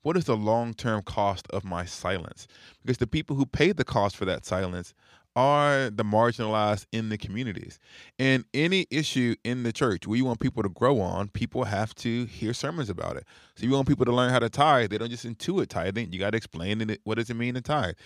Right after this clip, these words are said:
If you're dealing with sexual immorality in your congregation, you can't expect people just to understand how to be faithful in a marriage. You have marriage retreats. If you wanna talk about parenting, there's parenting. And so what I wanna, what I wanna articulate is that thinking theologically through the political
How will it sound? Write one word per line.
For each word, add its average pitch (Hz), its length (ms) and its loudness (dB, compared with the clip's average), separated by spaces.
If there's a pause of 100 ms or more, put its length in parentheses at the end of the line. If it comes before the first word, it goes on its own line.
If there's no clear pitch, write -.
(300)
If 107 60 -8
you're 143 100 4
dealing 131 300 0
with 123 120 2
sexual 117 300 0
immorality 135 480 2
in 113 60 -2
your 95 100 -2
congregation, 87 600 -6
you 101 80 -6
can't 123 200 -4
expect 120 260 -2
people 117 120 -6
just 113 160 -4
to - 140 -6
understand 117 300 -6
how 120 40 -4
to 117 80 -4
be 120 100 -2
faithful 117 320 -4
in 123 60 -4
a 120 40 -8
marriage. 127 380 -6
You 101 80 -8
have 101 160 -6
marriage 147 360 -4
retreats. - 340 -12 (300)
If - 80 -12
you 120 60 -2
wanna 127 80 -2
talk 135 280 -2
about 127 360 -2
parenting, 127 440 -4
there's 117 200 -6
parenting. 151 520 -6 (400)
And 139 100 -6
so 147 280 6 (220)
what 147 180 6
I 170 40 6
wanna, 160 300 2
what 139 160 4
I 156 80 6
wanna 151 240 2
articulate 110 600 0
is 101 360 -2 (340)
that - 140 0 (220)
thinking 196 380 0
theologically 120 800 2
through 110 240 2
the 101 100 -4
political 117 420 -2